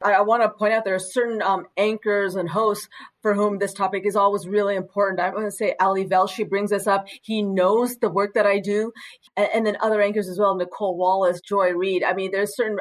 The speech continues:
a-, anchors for whom this topic's really important. They know that it's real. I tie it back in, on many different levels.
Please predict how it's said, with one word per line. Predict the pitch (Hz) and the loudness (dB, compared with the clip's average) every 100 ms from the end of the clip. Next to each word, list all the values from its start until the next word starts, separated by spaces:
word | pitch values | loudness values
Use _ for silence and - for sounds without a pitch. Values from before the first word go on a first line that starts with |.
| - | -4
a-, | 185 - | -6 -4
anchors | 214 208 208 185 180 - - - _ _ - | -4 -2 -2 -4 -4 -10 -20 -20 _ _ -4
for | 208 | 0
whom | 214 208 185 | 2 2 2
this | 208 | -2
topic's | - 214 214 208 | -2 -4 -4 -8
really | 185 208 202 185 | -2 0 2 -2
important. | 180 180 156 | -2 -4 -2
They | 190 190 | -2 -2
know | 190 196 | 0 0
that | 190 180 | 2 0
it's | 175 - 147 175 | -2 -6 -16 -8
real. | 180 139 110 - - - 202 | -2 -2 -4 -12 -20 -6 0
I | 277 339 | 0 -2
tie | - 269 | -4 -2
it | 233 202 | -2 0
back | 220 240 240 - - | 0 0 -4 -20 -8
in, | 254 240 - | -4 -2 0
on | 254 247 | 0 0
many | 262 330 | -2 -2
different | 202 196 170 | -4 -4 -2
levels. | 170 156 131 - | 0 0 -2 -4